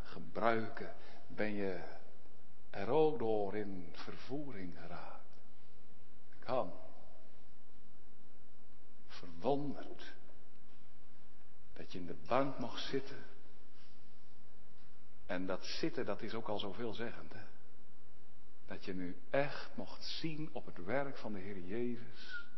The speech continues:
Zijn bloed, zijn vergoten bloed, zijn verbroken lichaam mocht zitten. En mocht weten, o mijn heiland, u hebt alles volbracht. Ik hoef er niks aan te doen.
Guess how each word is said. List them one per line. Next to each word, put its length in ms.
Zijn 440
bloed, 480
zijn 500
vergoten 840
bloed, 260
zijn 160
verbroken 760
lichaam 480
mocht 280
zitten. 560
En 120
mocht 360
weten, 480
o 440
mijn 300
heiland, 840
u 180
hebt 200
alles 360
volbracht. 720
Ik 140
hoef 220
er 120
niks 340
aan 160
te 160
doen. 200